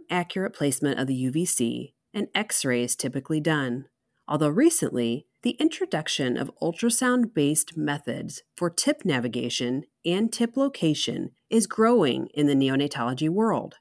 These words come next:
Despite the accuracy of ultrasound-guided U V C placement, many nicus continue to use X-rays to confirm placement, possibly due to the need for targeted training with providers on the use of the point-of-care ultrasound,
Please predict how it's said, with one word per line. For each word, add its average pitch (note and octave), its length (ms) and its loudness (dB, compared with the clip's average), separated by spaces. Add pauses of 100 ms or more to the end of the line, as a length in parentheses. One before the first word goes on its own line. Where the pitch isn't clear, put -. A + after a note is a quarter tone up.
(240)
Despite C#4+ 600 0
the B3+ 180 0
accuracy E3+ 800 -2
of - 160 -4
ultrasound-guided F3+ 1400 0
U C3+ 200 2
V A3 140 4
C B3 220 2
placement, A#2+ 640 -4 (320)
many A#3+ 320 8
nicus C3 600 2
continue G#3+ 640 2
to G#3 140 -4
use F#3 180 2
X-rays A#2+ 580 -2
to - 120 -6
confirm C3+ 480 -2
placement, G#3+ 600 0 (160)
possibly G#3+ 560 2
due D#3+ 180 6
to F#3 140 0
the E3 100 4
need B2+ 420 4
for C#3 80 -4
targeted G3+ 520 -2
training B2+ 400 0
with C3+ 160 -2
providers B2 640 -2 (280)
on A#3+ 140 6
the B3 100 8
use C4+ 420 4
of C#3+ 140 -6
the C#3+ 80 -4
point-of-care D#3 840 0
ultrasound, B2+ 720 -4